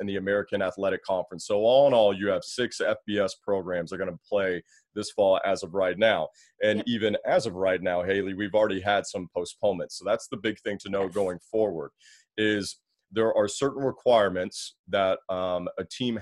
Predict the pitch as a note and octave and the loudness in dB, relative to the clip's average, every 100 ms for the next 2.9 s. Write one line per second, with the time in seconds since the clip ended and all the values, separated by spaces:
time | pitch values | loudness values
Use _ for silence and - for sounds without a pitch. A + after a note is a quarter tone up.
0 | - A#2 A#2+ - B2 G2+ F#2 E2+ - - | 0 0 0 -6 -6 -4 -6 -8 -14 -20
1 | _ G2+ G#2+ A#2 B2+ A2+ A#2 A2 G2+ F#2+ | _ -8 -2 -2 0 -2 -2 -2 -2 -8
2 | - D#3 D3 G#2 - - F#2 F2+ | -4 -2 0 -2 -6 -2 2 2